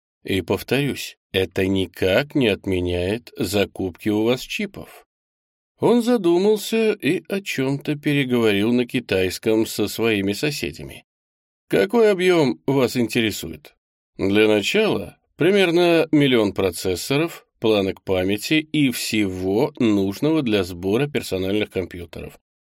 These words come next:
даже не моргнув, ответил я. Китайцы переглянулись. «Наши мощности не рассчитаны на такое количество»,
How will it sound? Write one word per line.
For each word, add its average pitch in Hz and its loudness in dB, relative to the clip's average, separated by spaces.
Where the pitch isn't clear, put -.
даже 98 0
не 90 0
моргнув, 90 -2
ответил 107 -2
я. 90 -10
Китайцы 95 -2
переглянулись. 123 -2
«Наши 101 2
мощности 117 0
не 131 4
рассчитаны 160 2
на 196 -2
такое 208 0
количество», 120 0